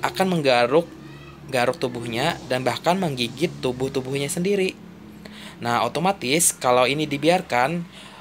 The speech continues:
kulit kucing tersebut akan lecet atau luka dan nantinya bisa terjadi alergi serta kemungkinan terjadi infeksi sekunder. Uh, kasihan sekali ya kucing kita itu.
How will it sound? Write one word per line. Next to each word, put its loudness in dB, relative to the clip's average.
kulit 4
kucing -2
tersebut 2
akan -2
lecet 0
atau -2
luka -2
dan 2
nantinya -2
bisa -4
terjadi 0
alergi 2
serta -6
kemungkinan -4
terjadi -4
infeksi -2
sekunder. -2
Uh, 0
kasihan -2
sekali 0
ya 2
kucing -2
kita -4
itu. -4